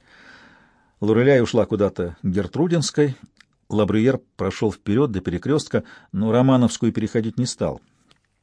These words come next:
Он вспомнил графа Рокетти де ля Рокко,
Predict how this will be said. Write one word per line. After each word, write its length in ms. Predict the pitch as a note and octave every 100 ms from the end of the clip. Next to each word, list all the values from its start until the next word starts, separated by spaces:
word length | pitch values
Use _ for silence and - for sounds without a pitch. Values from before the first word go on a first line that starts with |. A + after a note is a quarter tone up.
| _ _ _
Он 200 | A2 C3
вспомнил 540 | - - D#3 D3+ C3
графа 420 | G#2+ C3 B2+ - A2
Рокетти 640 | A2+ - C3 A#2+ - A2
де 100 | G#2
ля 140 | G#2+
Рокко, 440 | A#2+ D#3+ - C#3